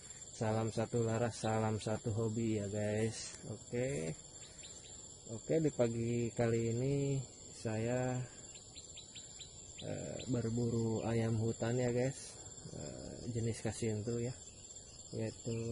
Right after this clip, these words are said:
ay-, ayam merah ya warnanya ya guys. Oke, mudah-mudahan hari ini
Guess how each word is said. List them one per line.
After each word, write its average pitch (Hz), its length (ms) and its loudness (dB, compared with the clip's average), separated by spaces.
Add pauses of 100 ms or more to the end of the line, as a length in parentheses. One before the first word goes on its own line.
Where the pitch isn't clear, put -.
(580)
ay-, 110 160 2
ayam 107 400 2 (640)
merah 110 400 4
ya 113 160 -4 (400)
warnanya 107 560 0
ya 107 60 0 (100)
guys. 120 160 -4 (880)
Oke, 147 240 0
mudah-mudahan 117 800 2
hari 113 320 0
ini 139 400 0